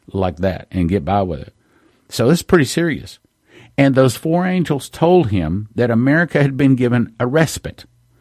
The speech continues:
Respite is a short unit of rest from something unpleasant. The angels said that miracles are about to happen. It's the new powers of the age to come. So we're about to step into a new age, brothers and sisters.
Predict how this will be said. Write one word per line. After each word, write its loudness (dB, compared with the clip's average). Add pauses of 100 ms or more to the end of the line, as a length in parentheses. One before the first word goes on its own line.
(400)
Respite 2
is -4
a -4
short -4
unit 2
of -6
rest 2
from -2
something -2
unpleasant. -2 (600)
The 0
angels 4
said 2 (280)
that 2
miracles 4
are 4
about 0
to 2
happen. 0 (720)
It's 2
the 4
new 6
powers 4
of -2
the -4
age -2
to -16
come. -4 (380)
So 0
we're 2
about -2
to 0
step 0
into 2
a 2
new 2
age, 2
brothers 0
and -2
sisters. -8